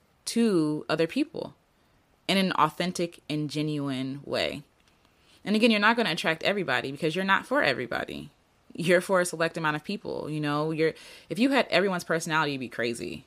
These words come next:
you know? <laughs> It wouldn't even make sense. But because you're being who you are, you're gonna attract the people that are actually for you, that are actually resonating with what you're saying, with what you're doing, and who you are.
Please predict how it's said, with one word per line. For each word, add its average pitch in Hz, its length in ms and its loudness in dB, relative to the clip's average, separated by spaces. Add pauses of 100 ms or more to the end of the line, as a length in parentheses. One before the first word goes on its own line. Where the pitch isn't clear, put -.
(120)
you 151 160 -2
know? 165 220 4
<laughs> - 20 2
It 170 60 2
wouldn't 190 160 0
even 180 160 -2
make 135 180 -4
sense. - 460 -8 (640)
But 175 120 0
because 196 340 2
you're 190 100 2
being 175 280 -2
who 190 120 -2
you 165 240 -2
are, 151 580 4
you're 175 140 0
gonna 196 180 0
attract 175 400 2
the 160 80 -2
people 147 480 -6
that 151 100 -2
are 147 60 0
actually 160 380 0
for 165 360 0
you, 139 240 -6
that 143 140 -2
are - 120 -2
actually 151 580 -2 (500)
resonating 180 540 4
with 160 140 -2
what 170 160 2
you're 170 120 2
saying, 151 340 -4
with 147 140 -6
what 160 140 0
you're 156 120 0
doing, 147 480 -4 (300)
and 160 160 -2
who 202 200 0
you 165 240 2
are. 160 420 2